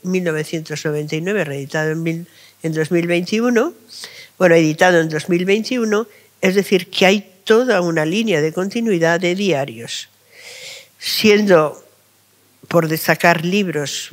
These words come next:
más recientes, del diecinueve, A mí no me iba a pasar, autobiografía en forma de novela, el ensayo ¿Qué hacemos con Lolita?, al que se ha hecho referencia hace un, unos instantes por parte del,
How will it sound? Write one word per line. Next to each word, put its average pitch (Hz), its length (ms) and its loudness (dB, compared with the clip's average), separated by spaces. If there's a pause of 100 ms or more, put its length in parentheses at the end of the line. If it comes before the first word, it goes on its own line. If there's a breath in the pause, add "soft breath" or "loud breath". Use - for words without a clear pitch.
más 151 380 -2
recientes, 214 720 0
del 143 120 -4
diecinueve, 156 680 0
A 160 160 0
mí 151 180 -2
no 160 160 -2
me 160 120 -2
iba 156 200 -2
a 160 40 -8
pasar, 233 500 -4 (120)
autobiografía 143 840 -4
en 143 120 -6
forma 135 320 -8
de 143 120 -6
novela, 214 500 -2 (1040 loud breath)
el 185 180 6
ensayo 170 800 4
¿Qué - 120 2
hacemos 226 440 2
con 165 260 0
Lolita?, 220 640 -4
al 156 120 -10
que 151 120 -8
se - 120 -8
ha 147 40 -6
hecho 139 200 -12
referencia 151 760 -8 (440 soft breath)
hace 165 400 0
un, 143 540 -8
unos 160 340 -6
instantes 185 540 -4
por 147 180 -10
parte 147 460 -6
del, 135 340 -8